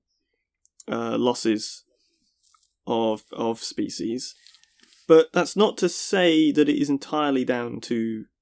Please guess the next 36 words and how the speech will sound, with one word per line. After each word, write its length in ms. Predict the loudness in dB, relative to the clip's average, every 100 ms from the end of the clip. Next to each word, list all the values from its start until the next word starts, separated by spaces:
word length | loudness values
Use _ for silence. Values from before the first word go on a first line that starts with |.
| -4
pythons. 600 | -2 0 -2 -8 -10 -14 _ _ _ _ _ _ _ _ _ _ -6
I 80 |
think 180 | -2 2
you've 160 | 4 4
got 120 | 4
to 180 | 4 2 _ _ _ _ _ -4
quite 160 | -2
importantly 500 | 2 2 2 0 -4
state 380 | -4 0 0 0
that 200 | 0 0 _ _ _ _ -20 -20 _ _ _ _ _ _ -20 -6
Florida 360 | 8 10 10 8
and 120 | 4
places 360 | 2 0 0 -6
in 80 | -6
the 60 |
southern 240 | -2 -2 -2
U 120 | -2
S 140 | -2
are 460 | -2 0 2 0 -2 -12 _ -8
undergoing 380 | -4 -2 -2 -2
sort 160 | -4
of 60 | -6
habitat 460 | -6 -8 -6 -8 -8 -16 -12 -8
decline 580 | -6 -4 -4 -2 -4 -6
and 260 | -8 -6
degradation 580 | -2 0 0 -2 -2 -6
as 100 | -4
well. 300 | 0 0 0
So 120 | -2
you've 140 | -2 4
got 240 | 2 2 _ _ _ _ _ _ -8
a 40 | -2
situation 480 | 0 2 0 0
of 80 | -4
multiple 480 | -4 -4 -6 -6 -4
different 400 | -4 -6 -8 -10